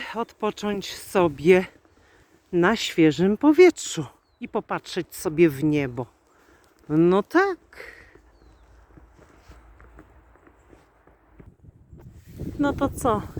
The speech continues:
Nie ma kurek. Jest chyba dla nich za wysoki śnieg.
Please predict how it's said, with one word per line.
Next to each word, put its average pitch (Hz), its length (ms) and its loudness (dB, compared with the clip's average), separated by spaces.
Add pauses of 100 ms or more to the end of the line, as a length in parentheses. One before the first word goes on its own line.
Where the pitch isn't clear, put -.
Nie 294 120 -2
ma 240 160 -4
kurek. 185 580 -4 (1080)
Jest 202 300 -6
chyba 196 540 2
dla 196 220 -4
nich 202 240 -4
za 196 140 -4
wysoki 196 640 -12 (240)
śnieg. - 640 -6